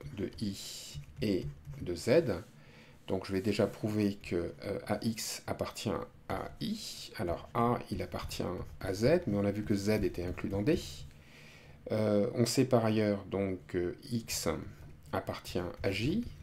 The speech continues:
donc, euh, X appartient à I. Et comme, euh, eh bien, euh, I est un idéal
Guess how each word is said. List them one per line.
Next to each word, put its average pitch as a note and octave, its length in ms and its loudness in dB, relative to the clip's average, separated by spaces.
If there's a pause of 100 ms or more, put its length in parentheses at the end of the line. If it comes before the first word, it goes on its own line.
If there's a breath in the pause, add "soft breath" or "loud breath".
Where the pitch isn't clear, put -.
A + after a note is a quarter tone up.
(100)
donc, F2 520 -4
euh, E2+ 120 -2 (200)
X - 600 -4
appartient - 460 -4
à - 500 -6
I. D#3+ 160 0 (1040 loud breath)
Et C3 140 6
comme, B2+ 500 8 (120)
euh, F2 320 0 (580)
eh G2 60 -4
bien, F#2 280 0 (120)
euh, G2 80 2 (160)
I B2+ 200 2
est G2+ 180 0
un F#2 200 2
idéal A2+ 560 2